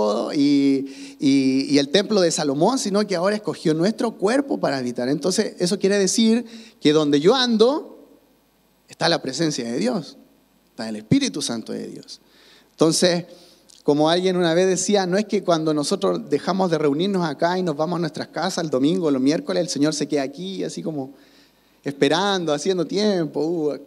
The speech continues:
¿cuándo será el, el miércoles de nuevo para que nos juntemos con la iglesia o el domingo?".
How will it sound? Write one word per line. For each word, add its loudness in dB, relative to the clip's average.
¿cuándo -2
será 0
el, -2
el -2
miércoles 0
de 0
nuevo 0
para -4
que -6
nos -8
juntemos -4
con 0
la 2
iglesia 0
o 0
el 0
domingo?". -2